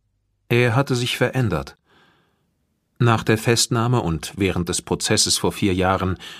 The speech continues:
war sein Gesicht in allen Medien zu sehen gewesen. Glatt rasiert, mit dunklen Augen und dichtem, kurzgeschnittenem Haar.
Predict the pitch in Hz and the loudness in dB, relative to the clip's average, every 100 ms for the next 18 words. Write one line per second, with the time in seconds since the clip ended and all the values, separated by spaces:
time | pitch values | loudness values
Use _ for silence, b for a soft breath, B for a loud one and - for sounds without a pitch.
0 | B - 117 120 123 117 104 120 - - | B 0 2 2 2 2 2 0 -2 -2
1 | 113 - 113 104 101 92 85 73 - 76 | -2 0 0 2 0 0 -2 -4 -4 -2
2 | 80 78 76 76 76 73 69 _ _ _ | -2 -4 -4 -4 -4 -6 -10 _ _ _
3 | _ _ _ _ _ - 113 104 101 92 | _ _ _ _ _ 0 0 0 -2 -2
4 | 95 107 101 - - - - 92 - - | 2 0 0 -4 -8 -12 -4 -4 -2 -2
5 | 95 - 90 85 101 95 92 87 B B | -2 0 -2 0 0 0 -2 -4 B B
6 | B _ 117 110 - 147 - - 131 - | B _ -2 0 0 -2 0 0 0 0
7 | 135 131 - 123 - 113 110 104 90 71 | 0 0 0 -2 0 -2 -2 -4 -4 -6
8 | 50 - | -6 -10